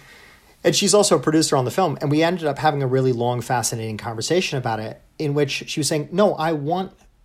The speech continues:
people to continue to underestimate Marie." And it made me think about the idea of, of, of inequality on screen, right? Marie is very much Malcolm's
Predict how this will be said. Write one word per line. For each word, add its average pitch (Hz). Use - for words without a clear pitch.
people 117
to -
continue 117
to 110
underestimate 107
Marie." 101
And 160
it 175
made 196
me 202
think 185
about 135
the 143
idea 139
of, 120
of, 123
of 139
inequality 151
on 110
screen, 117
right? 113
Marie 147
is 147
very 139
much 120
Malcolm's 110